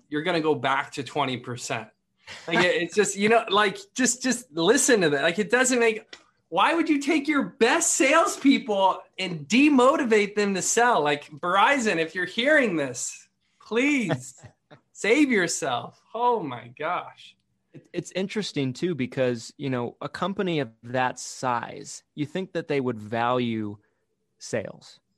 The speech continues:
Speaker 2: You know, they think that they would value sales, and you think they would value salespeople that can bring a lot of revenue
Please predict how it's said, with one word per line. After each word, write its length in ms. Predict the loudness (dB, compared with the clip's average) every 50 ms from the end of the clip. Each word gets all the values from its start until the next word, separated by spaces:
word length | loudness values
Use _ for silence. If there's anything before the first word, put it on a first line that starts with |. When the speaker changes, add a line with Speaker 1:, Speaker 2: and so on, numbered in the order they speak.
| _ _ _
Speaker 2:
You 80 | -10 -8
know, 100 | -6 -4
they 140 | -4 -6 -6
think 240 | -6 -8 -8 -6 -6
that 140 | -6 -6 -4
they 100 | -4 -4
would 140 | -4 -2
value 260 | -2 0 0 0 -2 -6
sales, 560 | -8 -6 -4 -2 -2 -2 -2 -2 -4 -8 -12 -10
and 80 | -10 -8
you 80 | -8
think 160 | -8 -8 -8
they 80 | -6 -4
would 160 | -6 -6 -6
value 400 | -6 -4 -4 -4 -4 -4 -6 -8
salespeople 1040 | -8 -8 -6 -4 -4 -4 -6 -10 -14 _ -10 -10 -10 -10 -10 -10 -12 -12 -14 -18 _ _ _ _ _ _ _ -8
that 140 | -8 -6 -6
can 160 | -6 -6 -4
bring 200 | -4 -4 -4 -4
a 60 | -4
lot 360 | -6 -4 -2 0 0 0 0
of 140 | 0 -4 -4
revenue 560 | -4 -6 -4 -4 -6 -6 -6 -6 -8 -8 -10